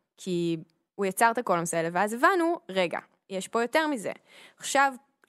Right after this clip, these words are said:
צריך לקחת את כל הקולומס האלה ש-, שייצרת, את כל השלושה, ולראות מה המכנה המשותף ביניהם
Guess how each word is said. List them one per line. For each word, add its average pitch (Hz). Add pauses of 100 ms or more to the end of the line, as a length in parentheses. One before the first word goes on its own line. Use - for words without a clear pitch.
(120)
צריך -
לקחת 220
את 185
כל 208
הקולומס 190
האלה 165
ש-, 180
שייצרת, 170
את 151
כל 220
השלושה, 165 (680)
ולראות 190
מה 220
המכנה 220
המשותף 285
ביניהם 202